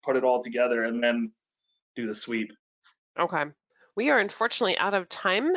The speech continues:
Speaker 2: So audience, I really appreciate the questions you've, you've entered here, and we will get back to you with written answers, if not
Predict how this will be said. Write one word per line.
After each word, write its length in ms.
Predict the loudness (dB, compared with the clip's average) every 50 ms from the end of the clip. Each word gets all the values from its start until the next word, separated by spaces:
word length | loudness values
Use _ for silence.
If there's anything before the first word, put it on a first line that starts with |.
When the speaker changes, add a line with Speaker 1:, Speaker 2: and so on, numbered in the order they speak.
| -2 -4
Speaker 2:
So 640 | -6 -2 0 2 2 2 2 2 0 0 -4 -4 0 4
audience, 480 | 4 4 4 4 4 4 2 0 -2 -4 -4
I 120 | -2 -2 -2
really 380 | -4 -4 -6 -4 -2 -2 -2
appreciate 460 | -4 -4 -6 -6 -4 -4 -4 -4 -6
the 60 | -6 -8
questions 500 | -6 -6 -6 -6 -6 -6 -8 -8 -8 -10
you've, 220 | -10 -10 -12 -14 -18 _ _ -14
you've 340 | -10 -8 -8 -8 -8 -10 -6 -4
entered 380 | -4 -2 -2 -2 -4 -4 -4 -4
here, 220 | -2 0 0 0
and 180 | 0 0 -2 -2
we 160 | -4 -2 0
will 140 | 0 0 0
get 200 | 0 -2 -2 0
back 220 | -2 -2 -2 -4
to 140 | -8 -8 -6
you 100 | -4 -4
with 200 | -4 -4 -4 -6
written 260 | -8 -8 -6 -6 -6
answers, 480 | -4 -4 -6 -6 -6 -6 -6 -6 -4 -4
if 180 | -6 -6 -4 -2
not 300 | 0 0 0 0 -2